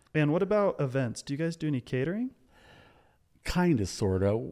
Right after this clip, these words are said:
Speaker 2: We don't consider
Speaker 1: Case by
Speaker 2: ourselves.
Speaker 1: case.
Speaker 2: Yeah, it is. You know, I mean, like, a couple weeks ago, uh,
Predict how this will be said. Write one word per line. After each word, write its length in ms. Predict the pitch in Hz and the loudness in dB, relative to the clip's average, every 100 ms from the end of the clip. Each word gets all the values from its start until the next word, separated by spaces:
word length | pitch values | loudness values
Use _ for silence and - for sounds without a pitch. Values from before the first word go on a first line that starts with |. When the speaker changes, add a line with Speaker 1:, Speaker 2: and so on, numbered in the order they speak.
| - | -4
Speaker 2:
We 200 | 131 120 | 0 4
don't 240 | 135 135 | 4 2
consider 320 | - 104 131 | 0 0 2
Speaker 1:
Case 80 | 104 | 4
by 60 | 98 | 2
Speaker 2:
ourselves. 440 | 120 113 98 98 | 2 2 2 2
Speaker 1:
case. 160 | 98 - - - - _ | -2 -10 -20 -20 -20 _
Speaker 2:
Yeah, 280 | 120 110 107 | 2 4 2
it 220 | 101 123 | 0 0
is. 320 | 117 110 104 | 2 0 -2
You 120 | - 120 | -4 -2
know, 160 | 107 | 0
I 60 | 107 | 2
mean, 160 | 110 | 2
like, 380 | 107 104 95 - - - - - _ _ _ _ _ | 2 0 -2 -10 -20 -20 -20 -20 _ _ _ _ _
a 40 | - | -2
couple 600 | 139 131 104 98 98 110 | -2 2 2 2 0 -2
weeks 280 | 113 104 98 | -2 -2 -4
ago, 520 | 104 95 95 98 - | 0 2 0 -2 -6
uh, 500 | 101 82 85 85 76 | -6 -4 -4 -6 -8